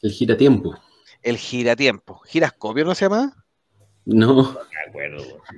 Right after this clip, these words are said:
Speaker 2: Giratiempo. El giratiempo que le permitía, ah, eh, esto, esto es el, el colmo de la ñoñez, porque Hermione quería tomar tantos ramos, porque aquí ya en tercero tenían ramos electivos, y quería tomar tantos ramos,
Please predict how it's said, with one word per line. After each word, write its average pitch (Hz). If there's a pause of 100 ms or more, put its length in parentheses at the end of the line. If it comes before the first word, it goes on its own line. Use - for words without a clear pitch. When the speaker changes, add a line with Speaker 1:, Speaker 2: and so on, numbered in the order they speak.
(1400)
Speaker 2:
Giratiempo. 151 (200)
El 131
giratiempo 190
que 175
le 147
permitía, 160
ah, 131
eh, 139
esto, 180
esto 151
es 135
el, 120
el 110
colmo 139
de 156
la 165
ñoñez, 185
porque 120
Hermione 147
quería 139
tomar 139
tantos 156
ramos, 135
porque 131
aquí 143
ya 147
en 139
tercero 147
tenían 143
ramos 135
electivos, 127
y 104
quería 127
tomar 131
tantos 185
ramos, 269